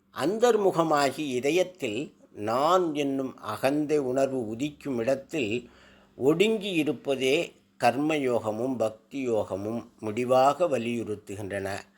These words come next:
ராஜயோகமும் ஞான யோகமும் இதையே உயர்ந்த தவமாக உபதேசிக்கின்றன. நான்கு யோகங்களையும் செய்வதற்கு ஒருவன் இருக்க வேண்டுமல்லவா? அவன்தான் நான்.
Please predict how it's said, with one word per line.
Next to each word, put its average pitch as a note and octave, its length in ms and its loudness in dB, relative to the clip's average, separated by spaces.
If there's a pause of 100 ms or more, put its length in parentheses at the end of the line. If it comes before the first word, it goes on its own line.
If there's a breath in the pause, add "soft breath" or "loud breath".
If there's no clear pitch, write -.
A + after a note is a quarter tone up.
(260 soft breath)
ராஜயோகமும் F3 1120 4
ஞான D3+ 340 -2
யோகமும் C3 600 -2
இதையே C3 440 -2
உயர்ந்த C3 560 2
தவமாக A#2 760 0
உபதேசிக்கின்றன. G2+ 1120 -4 (1080 soft breath)
நான்கு A3 500 8
யோகங்களையும் G3 840 2
செய்வதற்கு F3 760 0
ஒருவன் D#3+ 340 0
இருக்க D3 380 -2
வேண்டுமல்லவா? C3 840 4 (340)
அவன்தான் A2+ 640 -2
நான். A2+ 460 0